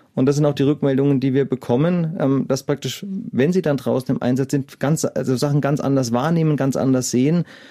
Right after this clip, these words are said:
Und das sind zum Teil aber auch schon, es, es sind sehr gute Kollegen. Und wir haben insgesamt in Bayern natürlich sehr viele, also eigentlich alle sehr gute Kollegen.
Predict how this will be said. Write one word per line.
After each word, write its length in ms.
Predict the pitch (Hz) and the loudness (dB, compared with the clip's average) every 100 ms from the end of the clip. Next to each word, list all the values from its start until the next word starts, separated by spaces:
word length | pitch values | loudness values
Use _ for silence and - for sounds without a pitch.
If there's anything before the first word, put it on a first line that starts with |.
| - _ - | -20 _ -4
Und 300 | 127 131 131 | 0 0 0
das 80 | |
sind 140 | 160 156 | 0 0
zum 100 | 135 | 0
Teil 180 | 151 156 | 0 2
aber 160 | 139 | 0
auch 120 | 131 | -2
schon, 220 | - 135 - | 0 0 0
es, 200 | - - - | -4 -6 -6
es 140 | 127 | 0
sind 180 | 220 220 | 2 2
sehr 140 | 127 | 0
gute 240 | 120 113 113 | 2 -2 0
Kollegen. 320 | 117 107 104 | 0 0 0
Und 60 | |
wir 80 | 110 | 2
haben 100 | 123 | 2
insgesamt 320 | 147 - 120 | 0 0 -2
in 80 | 110 | 0
Bayern 220 | 107 101 | 0 0
natürlich 340 | 107 120 104 113 | -2 -2 -4 -2
sehr 160 | 123 | -2
viele, 320 | - 127 131 117 _ | 0 0 0 0 _
also 200 | - 95 | -6 -4
eigentlich 200 | 90 95 117 | -4 -4 0
alle 200 | 135 131 | 0 0
sehr 220 | - 147 | 2 2
gute 300 | 135 131 220 | 2 0 0
Kollegen. 560 | 160 110 117 131 - | 2 2 2 2 0